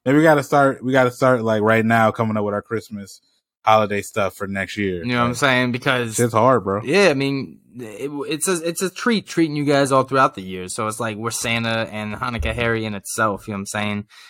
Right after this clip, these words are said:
Speaker 2: And we
Speaker 1: Mm.
Speaker 2: tend to cover the Thanksgiving recipes. We hit 'em with the Halloween candy and, you know, s-, but yeah, yeah, I mean, simply put, it's just, you know, the Christmas punch bowl, if you will, of the Bucket Up content. You know, we got things that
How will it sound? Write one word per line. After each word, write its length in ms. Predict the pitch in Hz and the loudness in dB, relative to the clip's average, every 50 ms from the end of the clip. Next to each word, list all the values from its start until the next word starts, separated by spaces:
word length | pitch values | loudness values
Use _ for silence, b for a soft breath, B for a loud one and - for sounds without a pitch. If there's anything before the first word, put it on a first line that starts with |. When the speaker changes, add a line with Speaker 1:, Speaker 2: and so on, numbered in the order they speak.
| B B B | B B B
Speaker 2:
And 440 | - 95 98 98 95 95 101 104 107 | -4 -2 0 2 2 2 0 0 0
we 80 | 113 98 | 0 0
Speaker 1:
Mm. 40 | 92 | 0
Speaker 2:
tend 160 | 127 120 113 | 0 0 -2
to 60 | 110 | -2
cover 580 | 113 - 120 113 101 104 104 101 98 98 98 92 - | -4 -2 -2 -2 0 0 0 0 0 0 -2 -4 -8
the 280 | 95 87 85 71 60 - _ _ _ - | -12 -14 -14 -14 -16 -20 _ _ _ -12
Thanksgiving 460 | 117 104 101 - - 147 131 131 127 | -10 -10 -8 -4 -2 0 0 0 0
recipes. 640 | 123 117 113 - 113 101 131 120 110 110 104 101 107 | 0 0 -2 -4 -8 -8 -6 -6 -6 -6 -8 -8 -8
We 80 | 107 | -6
hit 80 | 117 110 | -6 -6
'em 140 | 107 104 101 | -6 -6 -8
with 100 | - - | -8 -8
the 80 | 101 | -4
Halloween 580 | - 123 131 120 120 117 123 127 127 123 120 117 - | 0 2 2 2 2 0 -2 -2 -2 -2 -4 -6 -6
candy 600 | - 143 135 123 120 117 110 113 110 110 107 b b b b b b b - | -4 -2 -2 0 0 -2 -4 -4 -4 -6 -6 b b b b b b b -12
and, 340 | 95 101 101 101 98 90 113 | -10 -8 -8 -8 -8 -8 -8
you 60 | 98 | -10
know, 140 | 92 92 92 | -10 -10 -12
s-, 180 | - - - _ _ | -16 -20 -20 _ _
but 140 | - 135 175 | -6 -4 0
yeah, 180 | 202 226 185 131 | 2 4 4 4
yeah, 280 | 160 185 165 117 104 | 4 2 2 0 0
I 40 | 101 | -2
mean, 160 | 117 120 117 | -4 -6 -6
simply 300 | 117 - 196 185 170 151 | -4 -4 -4 -2 -2 -4
put, 340 | 147 - - 202 196 180 - b b b b b b b - | -4 0 2 2 2 2 0 b b b b b b b -4
it's 180 | 170 175 170 - | -4 -2 0 0
just, 240 | 214 202 196 - | 0 0 0 0
you 120 | 208 220 202 | 2 4 4
know, 160 | 185 175 175 | 4 4 4
the 100 | 165 180 | 2 0
Christmas 460 | - - 214 196 - 208 202 180 - | 0 2 2 2 2 2 0 0 -2
punch 340 | - - 196 196 - - - | 0 0 0 0 0 -2 -4
bowl, 200 | 117 110 107 104 | -2 -2 -2 -2
if 100 | 104 107 | -4 -4
you 100 | 104 101 | -8 -6
will, 240 | 104 104 104 104 104 | -4 -4 -2 -2 -2
of 120 | 98 101 107 | -2 -4 -8
the 60 | 98 | -6
Bucket 260 | 104 113 104 - 110 | -4 -4 -4 -4 -6
Up 140 | 104 101 - | -6 -6 -8
content. 480 | - 110 110 113 107 - 110 104 101 | -10 -8 -8 -8 -8 -8 -10 -8 -8
You 40 | 104 | -6
know, 200 | 104 107 104 104 B B B B B B B B - | -6 -6 -6 -8 B B B B B B B B -8
we 120 | 131 131 | -6 -2
got 360 | 135 143 131 131 120 - - - | 2 4 4 4 2 0 -2 -4
things 220 | 143 139 131 117 | -4 -2 -2 0
that 260 | 120 113 113 104 - | 0 0 0 0 -2